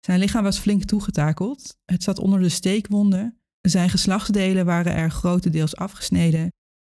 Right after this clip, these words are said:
en iemand had geprobeerd zijn lichaam in brand te steken.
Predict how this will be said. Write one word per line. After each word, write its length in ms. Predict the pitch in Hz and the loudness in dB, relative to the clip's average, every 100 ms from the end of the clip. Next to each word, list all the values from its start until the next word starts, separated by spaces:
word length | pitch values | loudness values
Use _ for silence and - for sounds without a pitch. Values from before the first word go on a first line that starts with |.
| - | -2
en 100 | 185 | 0
iemand 240 | 202 214 | 2 0
had 140 | 202 190 | 0 -2
geprobeerd 520 | 190 - 175 175 175 | 2 2 2 0 0
zijn 180 | 180 170 | 2 4
lichaam 380 | 175 180 175 175 | 4 2 2 2
in 220 | 165 160 | 4 4
brand 400 | 147 165 160 - | 4 2 -2 -6
te 80 | 147 | -8
steken. 600 | - 151 156 151 156 | -6 -8 -8 -8 -8